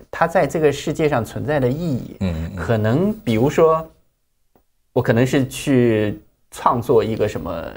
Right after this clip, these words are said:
Speaker 1: 艺术也好，
Speaker 2: 嗯。
Speaker 1: 或者是反正就是跟他完全能够表达他个人的一个，
Speaker 2: 嗯，嗯。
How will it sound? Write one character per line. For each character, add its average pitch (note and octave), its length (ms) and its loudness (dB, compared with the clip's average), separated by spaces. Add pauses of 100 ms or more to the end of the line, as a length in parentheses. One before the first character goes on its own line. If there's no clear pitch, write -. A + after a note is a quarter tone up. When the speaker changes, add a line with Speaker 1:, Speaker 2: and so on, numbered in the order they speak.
(200)
Speaker 1:
艺 D3+ 180 0
术 - 400 -4 (140)
也 F2+ 160 -4
好， E2 240 -2
Speaker 2:
嗯。 - 20 -14
Speaker 1:
或 - 160 2
者 - 100 0
是 B2+ 300 2 (200)
反 B2+ 100 4
正 E3+ 100 4
就 G#3 120 4
是 D#3+ 160 2
跟 E3 260 0
他 D#3 220 2
完 B2 240 2
全 B2+ 440 0
能 A#2 140 -2
够 B2 240 2 (100)
表 A2 200 0
达 G2+ 320 -2
他 - 140 0
个 B2+ 220 0
人 E2+ 160 -2
的 A2+ 80 -6
一 A2 140 -2
个， F#2 80 -2
Speaker 2:
嗯， E2+ 140 -6
嗯。 E2+ 80 -8